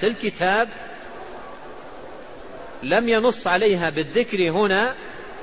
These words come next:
لأنها من اتباع الكتاب. من لا يعمل بالسنة هو في الحقيقة لا يعمل بالقرآن الكريم. الله عز وجل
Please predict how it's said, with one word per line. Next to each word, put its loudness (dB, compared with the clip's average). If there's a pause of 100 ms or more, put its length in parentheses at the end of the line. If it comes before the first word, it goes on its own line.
(480)
لأنها 0 (640)
من 2
اتباع 4
الكتاب. 0 (360)
من 4
لا 6
يعمل 4
بالسنة 4 (600)
هو 8
في 0
الحقيقة 0
لا 2
يعمل 2 (920)
بالقرآن 2
الكريم. -4 (1400)
الله 6
عز 2
وجل 2